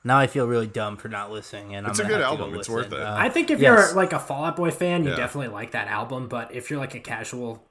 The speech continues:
Speaker 3: fan or you know them from the radio, you don't know a lot about that.
Speaker 2: I would,
Speaker 1: All right.
Speaker 2: I would also go as far as to say that if you are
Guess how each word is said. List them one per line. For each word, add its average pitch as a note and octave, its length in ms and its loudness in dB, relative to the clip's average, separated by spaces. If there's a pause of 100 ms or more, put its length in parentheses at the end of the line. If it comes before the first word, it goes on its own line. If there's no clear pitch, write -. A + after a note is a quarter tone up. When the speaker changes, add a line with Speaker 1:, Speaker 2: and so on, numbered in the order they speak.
(140)
Speaker 3:
fan A#2 320 -12
or G#2+ 100 -10
you A#2 160 -12
know A#2+ 160 -8
them A2 140 -12
from A#2+ 120 -12
the G#2+ 100 -12
radio, G#2 460 -10
you A#2 260 -10
don't G#2+ 200 -12
know G2+ 380 -14 (160)
a C#3 40 -10
lot G#2 240 -10
about G2 300 -16
that. G2+ 240 -20 (220)
Speaker 2:
I F#2+ 200 0
would, C3 240 -4
Speaker 1:
All C3 120 6
right. A2+ 120 4
Speaker 2:
I G2 120 0
would A2 200 -2
also F#2+ 560 -4
go E2+ 280 -6
as E2+ 140 -8
far D#2+ 300 -6
as D#2 180 -8
to E2+ 120 -10
say D#2 300 -6
that D2+ 200 -8
if D2 180 -10
you E2+ 240 -8
are D#2+ 500 -6